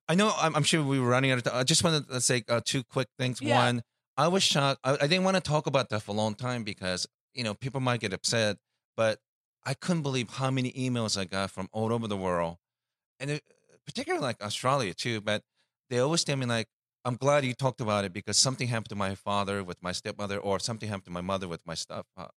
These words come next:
Speaker 1: uh, father." And, like, they didn't know what to do. They, they, they
Speaker 2: And there's
Speaker 1: just
Speaker 2: no place to go to really talk about that.
Speaker 1: Yeah, they were just so angry because it's clearly their mother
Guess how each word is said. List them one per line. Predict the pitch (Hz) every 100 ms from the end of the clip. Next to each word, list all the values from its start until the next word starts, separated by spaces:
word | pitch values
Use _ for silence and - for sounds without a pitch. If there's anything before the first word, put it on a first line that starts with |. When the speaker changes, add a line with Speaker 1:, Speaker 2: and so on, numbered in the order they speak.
| _
Speaker 1:
uh, | - -
father." | 98 92 90 -
And, | 101
like, | 104 107 _ _ -
they | 131
didn't | 147 147
know |
what | 135 123
to | 110
do. | 95 117 90 76 78 _ _ _ _ _ _ _ _
They, | 131
they, | 131 120 123
they | 127
Speaker 2:
And | 185
there's | 262
Speaker 1:
just | 277
Speaker 2:
no | 330
place | 415 370
to | -
go | 254 277 311
to | - 247 - _ -
really | 285 269
talk | - 269 415 349
about | 220 -
that. | 151 120 -
Speaker 1:
Yeah, | 135 123
they | 135
were |
just | 131 156 - -
so | - 160 127
angry | 139 131 123
because | 110 113 113
it's | 104
clearly | - - 156 147 117 113 107 _ _ _ _ -
their | 113
mother | 107 110 113 113 110 107